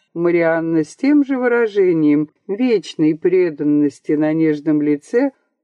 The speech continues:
рука в руке друга, как и теперь, заключила новый союз с неким Густавом Либихом,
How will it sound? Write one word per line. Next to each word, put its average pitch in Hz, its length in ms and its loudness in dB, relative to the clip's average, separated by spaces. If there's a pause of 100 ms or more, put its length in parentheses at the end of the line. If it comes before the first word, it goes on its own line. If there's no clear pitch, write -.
рука 240 640 -2
в 233 60 -6
руке 220 420 0
друга, 160 680 -2
как 208 300 -6
и 220 60 -6
теперь, 160 640 -4 (360)
заключила 185 800 0
новый 190 460 0
союз 180 800 0
с - 140 -14
неким 220 520 -2
Густавом 240 680 -2
Либихом, 151 680 -2